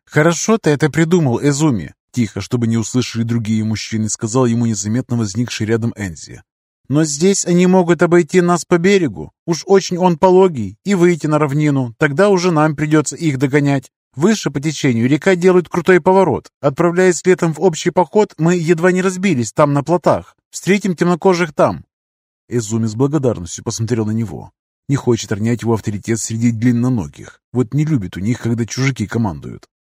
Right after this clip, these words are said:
Пусть он и не Вичаши, но сделает всё для спасения семьи.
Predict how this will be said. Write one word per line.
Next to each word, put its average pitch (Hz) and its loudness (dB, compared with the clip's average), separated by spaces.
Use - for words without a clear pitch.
Пусть 127 0
он 123 0
и 127 -4
не 120 0
Вичаши, 104 -6
но 117 -2
сделает 117 0
всё - -8
для 110 -4
спасения 110 -2
семьи. 85 -8